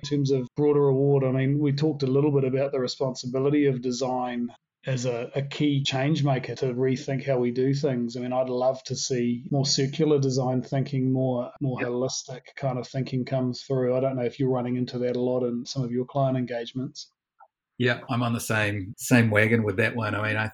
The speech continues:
Speaker 2: I think businesses that have, have a really strong purpose about what they do, they're committed to making an impact, not just to their bottom line, but for their team, for their staff, for their, the broader community, for the environment.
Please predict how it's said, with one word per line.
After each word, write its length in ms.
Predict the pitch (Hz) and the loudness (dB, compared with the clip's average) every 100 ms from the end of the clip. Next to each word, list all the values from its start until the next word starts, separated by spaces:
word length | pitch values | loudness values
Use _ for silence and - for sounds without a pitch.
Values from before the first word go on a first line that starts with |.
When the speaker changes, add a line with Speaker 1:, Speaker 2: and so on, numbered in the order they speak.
| - | -2
Speaker 2:
I 60 | |
think 240 | 113 117 127 | 2 4 4
businesses 400 | 120 120 - 101 | 4 4 2 0
that 100 | 101 | 2
have, 140 | 98 | 2
have 200 | 117 101 | 0 -2
a 60 | 101 | 0
really 240 | 107 107 | 0 0
strong 420 | - 117 104 101 | 0 0 0 0
purpose 640 | 90 120 113 110 101 - - | -2 2 2 2 0 -2 -6
about 240 | 104 104 107 | -4 -2 -2
what 140 | 113 | -4
they 140 | 107 101 | -2 -2
do, 360 | 101 101 98 98 - - 113 | 2 2 2 -2 -14 -14 -4
they're 140 | 110 | -4
committed 480 | - 113 110 107 107 | -2 -2 0 -2 -2
to 80 | 110 | -2
making 420 | 104 101 - 101 | -2 -2 -2 0
an 80 | 95 | 2
impact, 500 | 104 104 107 104 - 117 | 0 0 -2 -2 -4 2
not 280 | 120 117 | 2 2
just 460 | 117 107 101 - - - - - | -2 0 0 -4 -10 -16 -20 -12
to 80 | - | -2
their 160 | 107 101 | 2 4
bottom 300 | 98 101 98 | 4 2 2
line, 400 | 98 104 104 95 | 2 2 2 2
but 160 | 107 - - | -4 -6 -8
for 80 | 104 | -6
their 180 | 95 95 | -4 -4
team, 480 | - 120 117 113 110 | 0 4 6 6 2
for 80 | 95 | -2
their 120 | 92 | -4
staff, 600 | - - 110 110 107 - | -6 -6 -4 -2 -4 -6
for 80 | 98 | -6
their, 220 | 92 90 - - _ | -6 -8 -12 -20 _
the 80 | 107 | -8
broader 380 | 90 113 110 104 | -2 2 2 2
community, 640 | - 104 98 107 110 104 98 | -2 -2 0 0 0 -2 -2
for 120 | 98 | -2
the 80 | 98 | 0
environment. 760 | 92 87 101 98 104 92 95 | -2 -2 -2 0 0 -2 -4